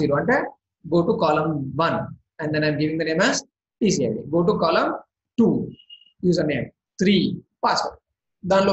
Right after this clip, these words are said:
వాల్యూస్ ఎంటర్ చేయాలంటే ఏం చేయాలి? ఇంకొక రో క్రియేట్ చేస్తాం. నెక్స్ట్ రో. So I am creating row one. In the data row, I am creating again, I am again creating the cells. And then I am setting the cell values. So T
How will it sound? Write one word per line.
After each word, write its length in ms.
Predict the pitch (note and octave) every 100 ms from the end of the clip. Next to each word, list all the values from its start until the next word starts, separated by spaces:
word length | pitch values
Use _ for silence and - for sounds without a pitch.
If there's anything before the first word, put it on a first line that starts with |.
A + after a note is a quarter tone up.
| F3+
వాల్యూస్ 220 | G3 A3+ A3
ఎంటర్ 160 | G#3+ G#3
చేయాలంటే 300 | G#3 G#3 G3+
ఏం 60 | G3+
చేయాలి? 260 | G3+ G3+ G3+ G3+ A3
ఇంకొక 220 | A#3 B3 A3
రో 60 | G#3 F3+
క్రియేట్ 180 | E3 -
చేస్తాం. 160 | - -
నెక్స్ట్ 200 | G3+ -
రో. 60 | F3 - _
So 40 | E3
I 40 |
am 60 | E3+ F3+
creating 320 | G3 F#3+ A3 F3+
row 120 | C#4 - - _ _ _ _ E3+ A3
one. 120 | G3 - - _ _ _ _ -
In 60 | G3+ A3+
the 60 | G3 F#3+
data 220 | F#3+ G3 G3
row, 160 | C#3+ B2 - _ _ _ _ _ E3+
I 20 |
am 60 | F3 F3
creating 300 | F#3+ G3 F#3+ C#3+
again, 300 | D#3 G3 A3+ D#3
I 40 |
am 80 | E3+ D#3
again 180 | G3+ G#3+
creating 280 | E3 D#3 D#3
the 60 | D#3+
cells. 340 | - - _ - - _ _ _ _ -
And 80 | D3
then 100 | F3+
I 40 | D#3
am 80 | - -
setting 220 | D3+ D3+ F#3
the 80 | D4+ - _ - - -
cell 140 | C3+ A2+
values. 300 | - - - - _ -
So 120 | D3
T 80 | F#3